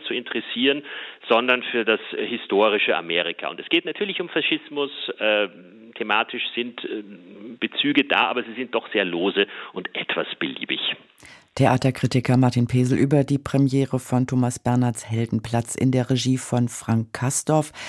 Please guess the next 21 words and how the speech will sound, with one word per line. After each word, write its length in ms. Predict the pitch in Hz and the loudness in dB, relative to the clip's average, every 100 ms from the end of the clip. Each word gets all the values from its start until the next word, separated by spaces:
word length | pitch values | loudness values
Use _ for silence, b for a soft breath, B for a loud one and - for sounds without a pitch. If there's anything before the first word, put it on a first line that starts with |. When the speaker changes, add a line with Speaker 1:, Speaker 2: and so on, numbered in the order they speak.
| B B | B B
Speaker 2:
Die 80 | 120 | 4
nächsten 400 | 127 170 - 143 | 6 4 2 -2
Vorstellungen 640 | 143 165 196 - 127 120 - | 0 0 0 0 2 2 2
am 300 | 160 185 139 | 2 2 2
Wiener 260 | 147 151 135 | 2 2 2
Burgtheater 920 | 123 135 - - - 123 127 - 113 B B B - | 0 -4 -2 -4 -2 0 0 0 -2 B B B 2
am 220 | 131 127 | 2 2
kommenden 520 | - 127 127 120 113 | 2 2 4 2 2
Dienstag 680 | 120 120 - - 110 - - | 2 2 0 -4 -4 -6 0
und 280 | 120 - - | 0 0 -10
Samstag. 760 | - 95 98 95 - - - - B B B B - | -8 -2 0 0 -4 -8 -12 -14 B B B B 2
Klaus 300 | 156 202 - | 4 4 0
Bukatzki 580 | - 170 165 - 127 | 0 0 0 2 2
schaut 380 | 120 - 113 110 - | 2 2 2 0 -2
jetzt 320 | 107 107 - | -2 -2 -4
zurück 420 | - 104 160 - - _ - | -2 2 0 -2 -12 _ 4
in 160 | 202 | 4
die 140 | 190 165 | 4 0
Zeitungsfeuilletons 1040 | 127 117 117 113 - 107 104 110 107 - | -2 0 0 -2 -2 -2 0 -2 -2 -4
der 180 | 165 135 | -4 -4
Woche. 240 | 104 - | -6 -8